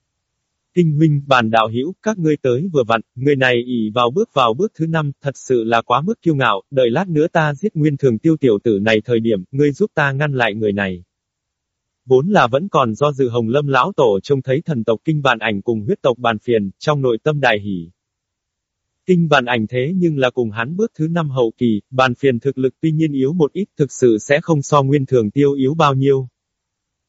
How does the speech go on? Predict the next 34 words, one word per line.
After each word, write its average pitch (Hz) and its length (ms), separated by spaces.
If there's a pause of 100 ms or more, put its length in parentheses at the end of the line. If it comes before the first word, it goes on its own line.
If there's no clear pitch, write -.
(360)
Huống 143 200
chi 160 300
còn 123 240
có 151 160
còn 127 220
lại 110 200
mấy 120 200
đại 135 240
tộc 113 180
bước 196 220
thứ 156 80
năm 160 260
cường 113 240
giả 107 180
lần 107 180
lượt 117 240
tới 123 180
đây, 147 260 (100)
hôm 147 220
nay 139 200
hắn 120 260
cũng 160 180
không 147 240
tin 135 220
giết 143 200
không 143 220
hết 160 200
chính 139 300
là 143 100
một 110 220
cái 127 140
nhân 156 220
tộc 117 200
bước 185 160